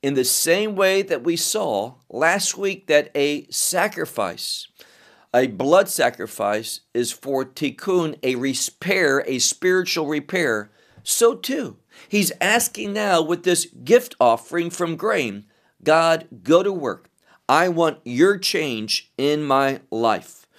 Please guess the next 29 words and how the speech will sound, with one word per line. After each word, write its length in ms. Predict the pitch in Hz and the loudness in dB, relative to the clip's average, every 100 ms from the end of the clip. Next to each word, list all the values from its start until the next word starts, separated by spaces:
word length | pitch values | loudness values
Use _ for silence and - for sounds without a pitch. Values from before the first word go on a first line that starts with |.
| - - | -20 -12
So 300 | - 160 143 | 0 4 4
it's 340 | - 143 - - | 4 -2 -2 0
a 340 | 143 139 - | 2 2 -2
memorial 680 | 139 147 160 196 220 151 143 - | -4 -4 0 2 4 4 2 2
offering 460 | 147 208 - 214 | 2 2 -2 -2
up 240 | 160 - - | -2 -2 -2
this 180 | 175 | -4
priest 680 | - - 131 135 - - - _ _ _ - | -4 -8 -8 -6 -8 -10 -14 _ _ _ 4
as 340 | 147 143 135 - | 6 6 0 0
a 140 | 139 | 0
memorial 840 | 143 147 175 220 226 147 135 143 _ _ _ _ - - | 0 -4 -2 2 4 4 0 -2 _ _ _ _ -20 -6
upon 680 | 113 104 - 180 185 214 208 | -6 -6 2 4 6 4 -2
the 200 | 180 226 | -6 -4
altar. 560 | - 226 240 - 98 - _ _ _ _ | 2 2 2 -4 -14 -14 _ _ _ _
And 180 | 127 113 | -6 2
once 240 | 143 175 | 2 2
again, 440 | 220 202 226 113 - _ _ _ _ | -2 -2 -2 -4 -14 _ _ _ _
because 440 | - 123 143 156 156 | -10 0 4 4 2
it's 160 | 175 | -6
with 160 | 143 175 | -6 -8
fire, 560 | - 196 202 151 143 - | -2 2 2 2 0 0
it's 220 | 135 143 | -2 0
a 120 | 131 | -4
fire 580 | 123 - 156 175 202 202 - | -4 -2 2 4 2 0 2
offering, 540 | 202 214 - 135 143 | 2 2 -4 -6 -4
and 120 | 139 | -2
it 260 | 127 208 - | -2 -4 -6
too 440 | - 220 120 78 - _ _ _ _ _ | -4 -2 -2 -6 -16 _ _ _ _ _
is 420 | 135 139 135 131 | 4 6 4 0